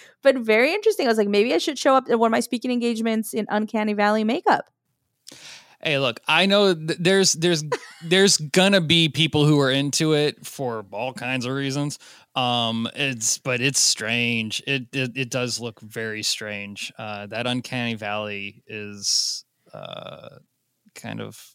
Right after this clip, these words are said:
Speaker 2: nightmare <laughs> fuel in many ways.
Speaker 1: <laughs>
Speaker 2: I mean, here's
Speaker 1: So
Speaker 2: the thing.
Speaker 1: we'll
Speaker 2: If
Speaker 1: include
Speaker 2: it's
Speaker 1: links. We'll include links for sure in the, the <laughs> show notes.
Speaker 2: if, if it's like Comic-Con cosplay, I'm down. Like,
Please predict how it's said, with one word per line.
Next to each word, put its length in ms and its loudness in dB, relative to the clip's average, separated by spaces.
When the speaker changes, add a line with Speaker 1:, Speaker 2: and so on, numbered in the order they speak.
Speaker 2:
nightmare 380 -8
<laughs> 0 -
fuel 240 -4
in 80 0
many 180 -2
ways. 1040 0
Speaker 1:
<laughs> 760 -6
Speaker 2:
I 80 4
mean, 160 4
here's 200 6
Speaker 1:
So 60 4
Speaker 2:
the 60 -4
thing. 60 8
Speaker 1:
we'll 120 10
Speaker 2:
If 60 -2
Speaker 1:
include 180 8
Speaker 2:
it's 140 4
Speaker 1:
links. 340 8
We'll 180 2
include 480 2
links 260 -2
for 120 0
sure 300 -2
in 140 -4
the, 240 -4
the 120 -4
<laughs> 0 -
show 260 2
notes. 320 -4
Speaker 2:
if, 240 4
if 160 4
it's 220 4
like 240 2
Comic-Con 800 2
cosplay, 680 0
I'm 260 4
down. 500 -2
Like, 360 0